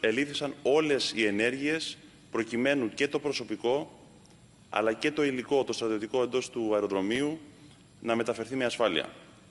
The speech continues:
Συνεπώς, υλοποιήθηκε έγκαιρα το σχέδιο το οποίο είχε η πρώτη ταξιαρχία αεροπορίας στρατού και μάλιστα με τρόπο που στην ουσία να μπορεί να συνεχίσει απρόσκοπτα το επιχειρησιακό της έργο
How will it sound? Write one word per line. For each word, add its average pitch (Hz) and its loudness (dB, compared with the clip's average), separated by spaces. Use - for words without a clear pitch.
Συνεπώς, 110 0
υλοποιήθηκε 135 0
έγκαιρα 147 0
το 110 -4
σχέδιο 143 -2
το 117 -4
οποίο 135 -2
είχε 135 -2
η 98 -10
πρώτη 131 0
ταξιαρχία 110 -2
αεροπορίας 113 2
στρατού 135 -2
και - -4
μάλιστα 143 0
με 107 -4
τρόπο 131 2
που 117 -2
στην 110 -2
ουσία 131 0
να 127 0
μπορεί 117 2
να 127 0
συνεχίσει 135 -4
απρόσκοπτα 135 0
το 131 -6
επιχειρησιακό 113 -4
της - -4
έργο 123 0